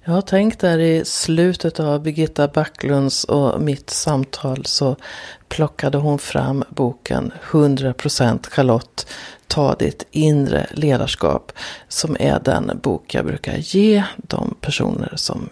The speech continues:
jag möter i samtalen. Och det kändes som att hon redan efter en liten bläddring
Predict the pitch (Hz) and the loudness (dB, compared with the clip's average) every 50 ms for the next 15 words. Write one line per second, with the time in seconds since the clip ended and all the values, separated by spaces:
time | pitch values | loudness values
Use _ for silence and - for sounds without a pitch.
0 | - - - 78 - 131 123 117 - - - - - - - - - - 151 - | -10 -8 -8 -6 -4 -4 -4 -4 -6 -8 -12 -12 -14 -12 -10 -6 -2 -2 0 0
1 | - - 127 131 - - - - - - - - - - - - - _ - - | 0 -2 -4 -4 -6 -8 -6 -8 -6 -6 -8 -10 -10 -12 -14 -18 -20 _ -14 -14
2 | - - - - - - - - - - - _ _ _ _ _ - - - 190 | -12 -12 -14 -14 -16 -16 -16 -18 -20 -20 -20 _ _ _ _ _ -12 -4 2 2
3 | 185 180 165 - - 170 156 143 151 147 - 156 147 139 135 139 - _ - - | 4 4 4 4 2 2 2 2 0 0 0 0 0 0 0 -2 -4 _ -16 -16
4 | - - - - - - 165 160 156 151 160 156 143 139 - 143 147 147 143 - | -16 -16 -18 -10 -2 0 2 2 2 4 4 4 4 4 2 0 0 0 -2 -2
5 | - - 127 131 131 139 151 151 - - 143 135 135 151 151 135 127 - - - | -2 -2 0 0 2 0 -2 -2 -2 -2 -2 -2 0 0 0 0 -2 -4 -4 -4
6 | 156 151 143 127 120 | -2 -2 -2 -2 -4